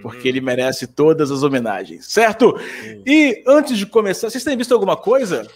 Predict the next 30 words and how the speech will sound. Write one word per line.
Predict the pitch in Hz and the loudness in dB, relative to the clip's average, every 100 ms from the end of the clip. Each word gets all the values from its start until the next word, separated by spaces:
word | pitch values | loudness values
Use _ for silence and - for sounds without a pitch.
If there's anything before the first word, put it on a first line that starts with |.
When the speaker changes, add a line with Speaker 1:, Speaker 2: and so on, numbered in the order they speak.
| - | -12
Speaker 1:
no | 147 | -6
Netflix, | 156 - 123 202 262 254 - 156 | -4 -6 -10 -6 -4 -4 -6 -4
alguma | 147 151 | -2 -2
série | 143 - 156 143 | -4 -2 0 0
que | 139 | -2
vocês | 131 | -6
possam | 139 127 135 | -4 -4 -4
indicar | 123 127 | -6 -4
pra | 127 123 | -2 -2
galera | 123 117 | -2 -4
de | - | -4
casa? | 190 220 147 113 _ _ _ _ _ _ - | -4 -4 -4 -8 _ _ _ _ _ _ -14
Speaker 2:
Eu | 127 | -10
tenho | 131 143 131 | -8 -8 -8
visto. | 107 98 - _ _ _ _ | -10 -14 -16 _ _ _ _
Speaker 1:
O | 240 | -4
que | - 185 | -2 -2
que | |
Speaker 2:
Eu | 180 | -2
Speaker 1:
você | |
tem | 147 | 0
Speaker 2:
tenho | 127 | 0
Speaker 1:
visto? | 127 | -2
Speaker 2:
visto | 139 - | -4 0
a | 123 113 - _ _ | 0 0 -4 _ _
C | - - | -8 -2
P | 160 160 | 0 0
I | 185 | 0
do | |
Senado, | - 170 113 95 95 | -2 -2 0 -2 -8